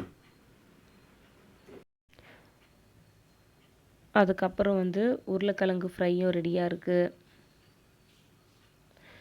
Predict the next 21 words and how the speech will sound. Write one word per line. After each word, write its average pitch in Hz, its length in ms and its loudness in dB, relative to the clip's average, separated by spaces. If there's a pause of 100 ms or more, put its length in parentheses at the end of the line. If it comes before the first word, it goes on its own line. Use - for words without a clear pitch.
(380)
பாத்தீங்களா, 190 300 0
இது 185 120 2
ரொம்ப 190 240 0
சிம்பிளா 196 440 0
பண்ணியிருந்தேன்ல, 185 640 2 (320)
அதுவும் 180 280 -2
ரெடி 175 200 2
ஆயிடுச்சு. 180 320 -2
அதுக்கப்புறம் 190 520 0
ஊறுகாய் 185 320 2
கண்டிப்பா 180 460 0
இருக்கணும். 175 400 0 (420)
இது 180 140 -4
வந்து 185 160 2
எலுமிச்சங்காய் 180 580 2
ஊறுகாய். 170 380 2
அதுக்கப்புறம் 180 560 -2
அப்பளமும் 185 540 0
பொரிச்சு 175 260 -2
வச்சிருக்கேன். 175 420 -2
அவ்வளவுதான். 185 420 -4